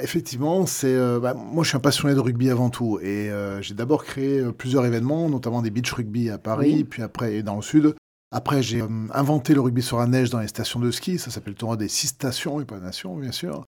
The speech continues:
Speaker 1: Et puis, avec les copains, en soirée, euh, lors d'une troisième mi-temps, on s'est dit, ce serait bien qu'on reparte au soleil un petit peu quand même et dans le sud.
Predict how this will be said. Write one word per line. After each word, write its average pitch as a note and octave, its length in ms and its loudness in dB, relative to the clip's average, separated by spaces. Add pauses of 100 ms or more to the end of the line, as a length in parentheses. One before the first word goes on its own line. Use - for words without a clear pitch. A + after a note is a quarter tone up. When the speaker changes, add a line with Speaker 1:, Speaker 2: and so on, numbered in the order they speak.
Speaker 1:
Et D3 200 8
puis, E3+ 340 4
avec C3+ 220 8
les B2+ 80 0
copains, A#2 360 -2
en B2 140 0
soirée, A#2 680 0
euh, B2 200 2
lors A2 140 -2
d'une B2+ 160 0
troisième C3 320 4
mi-temps, B2 260 2
on B2+ 60 0
s'est A#2 100 -2
dit, G#2+ 60 -2
ce A2 80 -6
serait A#2 200 -4
bien A#2+ 220 -2
qu'on A#2 180 -6
reparte G#2 380 -4
au A2 160 -2
soleil A#2+ 400 0
un A2 80 -2
petit G#2 160 -8
peu A#2+ 180 0
quand A#2+ 120 -2
même A#2+ 120 0
et A#2 60 0
dans A2 120 -2
le A2 120 -2
sud. C#3 320 0